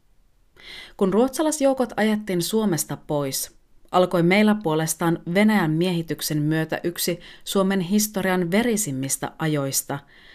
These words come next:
jota kutsutaan isovihaksi. Pietari Suuri antoi venäläisjoukoille hyytävän käskyn.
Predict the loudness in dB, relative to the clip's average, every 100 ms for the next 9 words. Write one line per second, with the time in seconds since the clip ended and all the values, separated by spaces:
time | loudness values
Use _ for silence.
0 | -12 -2 0 0 -4 -4 -4 -2 -2 -4
1 | -4 -4 -4 -6 -12 -12 -14 -10 -6 -6
2 | -8 _ -20 -20 _ -20 _ -20 _ -20
3 | -20 -20 -20 -20 -20 -20 _ -20 -20 -20
4 | -20 _ -20 _ -20 _ 0 2 2 -2
5 | 0 0 2 2 0 0 0 2 2 2
6 | 0 -4 -4 -4 -2 -4 -4 -4 -2 -2
7 | -2 -6 -8 -10 -8 -6 -4 -6 -8 -10